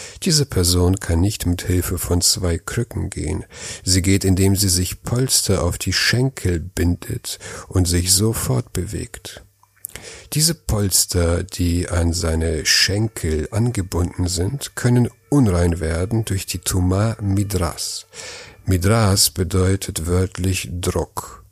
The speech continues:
Alle Geräte, die dazu gemacht sind, um das Gewicht eine-, des Menschen zu tragen, wie zum Beispiel ein Bett, können durch Midras, also durch Druck, unrein werden. Zum Beispiel,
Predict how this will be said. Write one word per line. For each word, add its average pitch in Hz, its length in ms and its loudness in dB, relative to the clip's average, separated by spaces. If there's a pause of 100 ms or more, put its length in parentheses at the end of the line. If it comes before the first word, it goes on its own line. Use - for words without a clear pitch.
(840)
Alle 127 260 2
Geräte, 87 640 2
die 82 160 -4
dazu 82 320 0
gemacht 90 440 0
sind, 85 400 -2
um 87 220 2
das - 240 0
Gewicht 101 420 -2
eine-, 85 280 2
des - 280 0
Menschen - 400 0
zu - 140 -4
tragen, - 580 -4
wie 92 80 -2
zum 90 220 0
Beispiel 82 500 0
ein 82 340 0
Bett, - 420 -6 (500)
können 92 360 4
durch 87 340 2
Midras, 87 800 0 (260)
also 87 240 2
durch 80 400 0
Druck, 85 540 -2 (260)
unrein 80 640 2
werden. 78 380 -4 (500)
Zum 82 240 2
Beispiel, 147 640 -2